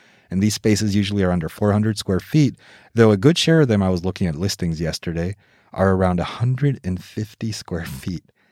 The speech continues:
And, you know, I'm all for conscientious,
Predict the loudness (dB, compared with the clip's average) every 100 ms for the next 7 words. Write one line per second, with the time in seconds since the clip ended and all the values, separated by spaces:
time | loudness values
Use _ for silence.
0 | _ _ _ 0 2 4 4 4 4 2
1 | -6 -8 -8 -6 -4 -4 0 0 0 -2
2 | -4 -4 -10